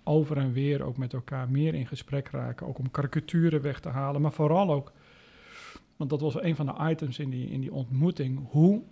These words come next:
kunnen we op dit moment het antisemitisme bestrijden?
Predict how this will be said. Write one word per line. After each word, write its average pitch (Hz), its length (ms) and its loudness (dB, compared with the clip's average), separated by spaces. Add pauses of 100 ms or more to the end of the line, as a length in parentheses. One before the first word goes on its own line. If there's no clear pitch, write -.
(100)
kunnen 151 280 4
we 147 120 0
op 127 240 -4
dit 160 180 4
moment 127 560 -2
het 151 160 -4
antisemitisme 131 800 -4
bestrijden? 113 500 -8